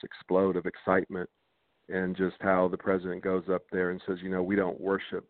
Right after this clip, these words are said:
government, we worship God." And he said that over and over, and the fact that how important it is for our faith-based communities, 'cause that's who we are as a nation, you know, and challenging America and challenging, as he said in the speech,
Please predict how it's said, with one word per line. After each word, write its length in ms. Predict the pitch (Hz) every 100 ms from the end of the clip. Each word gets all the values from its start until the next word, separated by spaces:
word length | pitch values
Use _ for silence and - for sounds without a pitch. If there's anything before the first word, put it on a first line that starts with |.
| _
government, 480 | 98 120 98 85 -
we 120 | 95
worship 360 | 95 92 92 -
God." 280 | - 110 85 - _ _ _ _ _ _ _ -
And 120 | 92
he 80 | 87 -
said 140 | 95
that 160 | 90 85
over 320 | 95 101 95
and 100 | 90
over, 420 | 104 127 92 87
and 140 | 92 98
the 60 | -
fact 300 | 95 90 _
that 200 | 92 92 -
how 240 | - 90 90
important 540 | 90 - 101 95 90
it 40 | 92
is 140 | 90 -
for 140 | 92 85
our 140 | 82 -
faith-based 460 | 101 95 _ 92 87 _
communities, 460 | 92 104 110 95
'cause 160 | - 107
that's 160 | 139 -
who 100 | 151
we 200 | 135 120
are 220 | 139 120
as 120 | 90
a 60 | 92
nation, 480 | 95 110 - - - _ _ _ _ _ _ -
you 140 | 95
know, 340 | 92 92 95 -
and 140 | 92
challenging 680 | - 113 143 196 107 92 87
America 580 | 90 90 87 85 - 90
and 140 | 85
challenging, 800 | - 92 98 95 90 90 92 87
as 120 | 90 87
he 80 | 90 -
said 200 | 92 90
in 120 | 90
the 100 | 85 -
speech, 260 | - 143